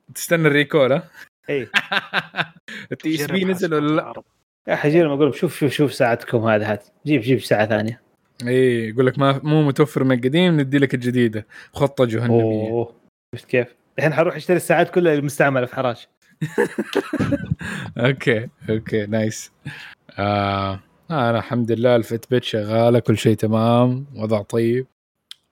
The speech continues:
Speaker 1: أوكي. آه، ننتقل للخبر اللي بعده. عندنا شاومي وتقنية بطارية جديدة مع سيف.
Speaker 3: أوكي، طيب، شاومي عندها تقنية جديدة لبطارياتها.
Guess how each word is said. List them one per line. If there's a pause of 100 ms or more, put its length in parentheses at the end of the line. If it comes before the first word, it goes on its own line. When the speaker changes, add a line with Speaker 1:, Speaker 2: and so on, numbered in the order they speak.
(100)
Speaker 1:
أوكي. (480)
آه،
ننتقل
للخبر
اللي
بعده.
عندنا
شاومي
وتقنية
بطارية
جديدة
مع (280)
سيف. (260)
Speaker 3:
أوكي،
طيب،
شاومي
عندها
تقنية
جديدة
لبطارياتها.